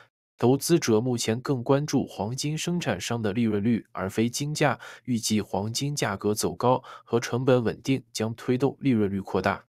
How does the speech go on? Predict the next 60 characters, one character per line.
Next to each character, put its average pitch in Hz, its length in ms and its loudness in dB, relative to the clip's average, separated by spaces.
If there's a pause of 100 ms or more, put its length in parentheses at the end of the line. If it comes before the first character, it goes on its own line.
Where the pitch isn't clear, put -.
(240)
Anami 165 600 2
Dowo， 139 420 4
三 147 240 0
十 127 160 -2
九 98 220 0
岁 113 180 0
的 101 140 0
英 127 260 -6
国 110 220 0
歌 139 200 4
手 110 240 2 (200)
莉 131 180 2
莉· 107 280 2
艾 123 140 2
伦 101 240 0 (120)
最 113 180 2
近 104 180 -4
在 98 200 0
OnlyFans 120 760 -2
平 107 200 -10
台 104 160 -4
上 117 200 0 (300)
发 110 260 -2
布 113 200 -2
了 95 100 0
她 - 220 -4
的 110 100 2
脚 101 220 -6
部 101 160 -6
照 101 160 0
片， 131 280 0 (580)
月 175 140 6
订 165 160 0
阅 151 180 4
费 123 220 4
为 101 160 2
十 - 180 -2
美 113 140 2
元。 92 260 0 (120)
艾 139 120 2
伦 107 220 2
在 123 180 0
他 - 120 -4
的 104 80 -2
播 123 200 0
客 135 140 -2
节 107 140 -2
目 127 100 -2
中 135 180 -2
透 131 200 2
露， 117 200 0 (140)
他 - 160 -2
决 107 180 0
定 110 160 -4
加 123 220 -2
入 143 160 -2
这 120 140 -4
个 107 80 -4
平 117 200 -6
台， 110 280 -2